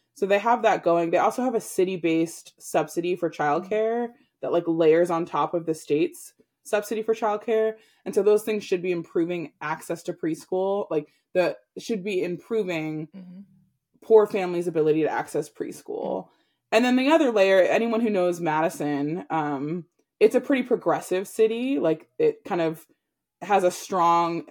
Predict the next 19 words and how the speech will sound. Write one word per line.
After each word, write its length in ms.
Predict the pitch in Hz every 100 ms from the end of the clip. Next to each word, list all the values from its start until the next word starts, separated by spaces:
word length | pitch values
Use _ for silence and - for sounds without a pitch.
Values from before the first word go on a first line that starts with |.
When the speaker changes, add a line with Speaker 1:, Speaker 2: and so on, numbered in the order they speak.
| _ _
Speaker 1:
progressive 720 | 214 180 220 226 247 220 208 -
activist 600 | 170 180 202 190 190 170
base. 380 | 170 170 170 175
Sometimes 280 | 185 180 165
it's 120 | -
kind 180 | 175 165
of 140 | 165 _ _ _
out 160 | 190 190
of 100 | 190
sync 320 | - 196 196
with 100 | 202 165
other 180 | 170
parts 260 | 175 180 175
of 80 | 185
the 60 |
state 200 | - 175
of 40 | 170
Wisconsin. 680 | 170 - 160 170 160 165 175
So 420 | - 156 156